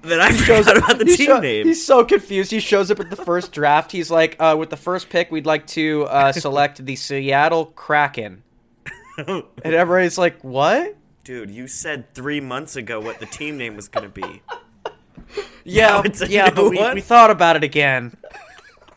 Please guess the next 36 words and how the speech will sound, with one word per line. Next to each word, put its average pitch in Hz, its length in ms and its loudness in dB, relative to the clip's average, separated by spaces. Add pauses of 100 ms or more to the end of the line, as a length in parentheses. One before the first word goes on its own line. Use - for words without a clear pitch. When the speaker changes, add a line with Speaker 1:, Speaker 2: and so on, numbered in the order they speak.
(960)
Speaker 1:
And 170 120 -2
he, 240 160 -6
well, 202 200 -4
but, 170 140 -4
like, 151 320 -6
he - 180 -6
does 151 260 -6
that 131 140 -10
whole 127 180 -12
thing 113 280 -14
where 110 100 -12
he 98 60 -16
says 110 320 -14
it, 120 240 -14 (500)
and 139 80 -4
then 131 120 -2
he's 123 140 -8
just 131 200 -12
got 127 180 -8
that 110 160 -8
shit-eating, 123 720 -10
like, 110 180 -8
weird 113 500 -6
<laughs> 110 160 -10
smile 113 560 -8
on 117 120 -10
his 117 140 -14
face, 117 360 -8
like, 104 280 -10 (1000)
"Are 123 80 -6
you 139 80 -4
Speaker 2:
Yeah, - 120 2
I - 20 2
Speaker 1:
guys 247 60 2
Speaker 2:
was 240 100 0
Speaker 1:
gonna - 80 -6